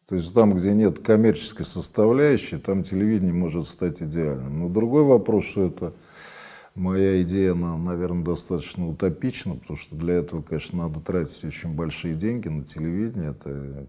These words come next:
конечно, на сегодняшний день вряд ли возможно. Но в идеале, на мой взгляд, вот идеальное телевидение, оно действительно должно служить обществу.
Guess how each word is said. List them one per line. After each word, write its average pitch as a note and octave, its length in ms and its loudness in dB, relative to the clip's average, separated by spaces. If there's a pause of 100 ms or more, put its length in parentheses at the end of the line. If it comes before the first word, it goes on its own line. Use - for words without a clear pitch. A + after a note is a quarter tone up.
конечно, D2+ 640 -8 (180)
на F#2 220 -4
сегодняшний G#2 680 4
день F#2 200 0
вряд F#2+ 320 2
ли F#2 60 0
возможно. G2 720 -2 (840)
Но G2+ 540 6
в G2+ 140 6
идеале, C3 680 8
на F#2 220 4
мой C3 220 6
взгляд, G2 340 6
вот D#2+ 220 -4
идеальное E2 560 4
телевидение, A2+ 640 0
оно F#2+ 220 0
действительно G#2+ 540 0
должно F2+ 380 2
служить F2+ 540 -2
обществу. - 540 -4